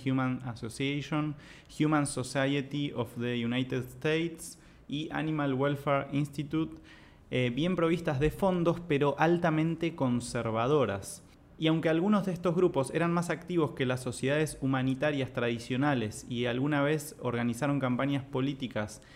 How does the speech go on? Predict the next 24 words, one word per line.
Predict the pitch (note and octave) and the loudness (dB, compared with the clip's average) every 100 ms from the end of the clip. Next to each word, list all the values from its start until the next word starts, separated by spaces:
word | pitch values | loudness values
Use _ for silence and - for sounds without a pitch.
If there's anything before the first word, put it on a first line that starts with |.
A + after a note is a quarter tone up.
| - - | -20 -6
y | B2+ | -2
legislativas | B2 A2+ B2 B2 A#2 D3+ C#3 | -2 -2 -2 0 0 0 0
para | C3+ A2+ | 0 -2
cambiar | A2 A#2+ C3+ | 0 0 0
ciertas | C3 C#3 C3+ B2+ | -2 -4 -6 -4
prácticas | C#3 C3+ A#2 A2+ | -2 -2 -2 -6
que | - | -6
afectaban, | A2+ - A2 C3+ C#3 C3+ C3 - - - | -8 -8 -2 0 2 0 -2 -10 -20 -4
eh, | B2 A#2 | 0 2
desfavorablemente | A2+ A2 B2 B2 D#3 D#3+ D#3+ C#3+ | 0 2 4 4 4 2 2 0
a | |
los | A#2+ A2+ | -2 -2
animales, | A#2+ A#2+ D#3 D#3+ D3 D3 | -4 0 0 0 -2 -4
defendían | C3 C3+ D#3 E3 F#3 F3+ | -6 -4 -4 -4 -2 0
la | D3+ | -2
reforma | C3 C#3 C3 F3+ F#3 E3+ | -2 -4 -2 -2 0 0
de | D3+ B2+ | -2 -4
su | - | -4
explotación | B2+ - - B2 A2+ A#2+ A#2+ - D3+ D#3+ - - - - | -6 -8 -6 -4 -2 -4 -6 -4 -4 -6 -12 -20 -20 -8
institucionalizada | F3 F#3+ F#3 E3+ D3 C3 C3 B2+ A#2+ A#2+ D#3+ D3 C#3+ D3+ - - | -2 -2 -2 -6 -6 -4 -2 0 0 -2 0 2 2 0 -4 -2
y | C3 | 0
no | C#3+ D3+ E3 D3 | 2 0 0 -2
la | C3+ A#2+ | -2 -2
abolición. | A2 G#2+ G#2+ G#2 - D#3 A2+ G2+ | -2 -2 -4 -4 -2 0 0 -4